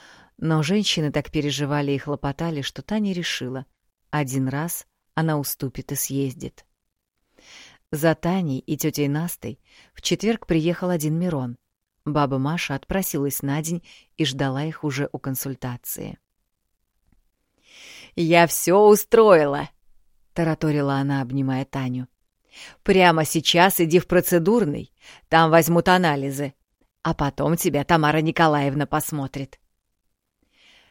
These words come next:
Татьяна шагнула в процедурный, гадая, как ей выкрутиться. Решила, что если не придумает ничего,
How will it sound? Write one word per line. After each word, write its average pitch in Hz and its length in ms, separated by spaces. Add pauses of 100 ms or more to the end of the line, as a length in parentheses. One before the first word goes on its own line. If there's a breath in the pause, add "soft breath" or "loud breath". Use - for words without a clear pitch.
(220 soft breath)
Татьяна 160 480
шагнула 156 420
в - 80
процедурный, 156 640
гадая, 151 360
как 147 340
ей 160 120
выкрутиться. 143 760 (500)
Решила, 165 400
что - 180
если 156 320
не 156 120
придумает 151 540
ничего, 139 400